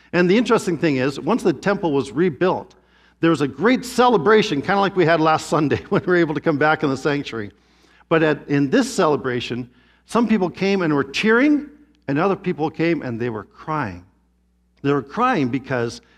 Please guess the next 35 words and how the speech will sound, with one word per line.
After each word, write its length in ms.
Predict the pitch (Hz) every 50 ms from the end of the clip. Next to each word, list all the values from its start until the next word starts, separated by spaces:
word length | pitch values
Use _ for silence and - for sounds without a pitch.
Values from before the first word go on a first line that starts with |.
| _ _ _ -
the 100 | 151 151
new 260 | 165 185 233 294 294
temple 480 | 294 - 151 131 131 - 131 120 120
was 180 | 113 113 107 -
not 240 | 127 139 151 151 139
like 180 | 123 131 123 -
the 120 | - 117
glory 480 | 95 - 107 110 110 110 110 107 104 104
of 120 | 104 101
the 100 | - 110
old 300 | 107 107 104 101 101 -
temple. 420 | - - 104 92 _ - 90 82 _ _ _ _ _ _ _ _ _ _ _ _ _ -
And 120 | 135 139 139
so 280 | - - 151 151 147
there 160 | 139 156 170
was 120 | 170 151 -
this 200 | 156 139 110 -
mixed 480 | 143 143 156 190 220 220 - - -
emotion 500 | 208 175 170 175 190 208 - - - 139
going 260 | 113 117 123 120 110 107
on 280 | 113 110 104 110 123 _ _ _ _ _ _ -
in 220 | 127 139 143 143
Zechariah's 640 | - - 110 107 110 - 120 120 120 117 120 117 113 -
time, 340 | - - 185 190 175 135
but 160 | 120 135 131 -
that's 240 | 196 226 226 226
what 120 | 220 202 165
he 80 | 208
was 100 | 208 190
part 320 | 202 202 - 214 226 220 170
of, 240 | 117 98 - - _ _ _ _ _ _ _ _ _ _ _ _ _
part 180 | - - 202 190
of 120 | 190 -
the 100 | - 139
rebuilding 640 | 127 147 196 202 151 127 156 135 127 131 139 147 -